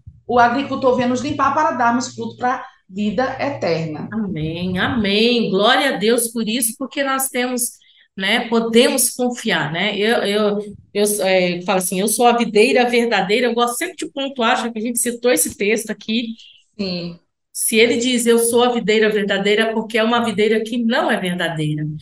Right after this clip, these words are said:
Speaker 2: E quando nós estamos ligados nessa videira, nós sabemos qual é a videira verdadeira,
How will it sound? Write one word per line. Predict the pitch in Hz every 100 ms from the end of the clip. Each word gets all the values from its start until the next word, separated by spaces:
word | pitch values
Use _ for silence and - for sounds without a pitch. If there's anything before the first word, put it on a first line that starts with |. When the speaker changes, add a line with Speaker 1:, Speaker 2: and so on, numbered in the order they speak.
| - -
Speaker 2:
E | 196 208
quando | 226 226
nós | 226 226
estamos | 226 233 220
ligados | 214 190 214 262 254
nessa | 240 240
videira, | 226 202 208 208
nós | 214 208
sabemos | 233 190 196 202 -
qual | 240 220
é | 202
a | 202
videira | 202 180 190
verdadeira, | 190 190 190 175 156 160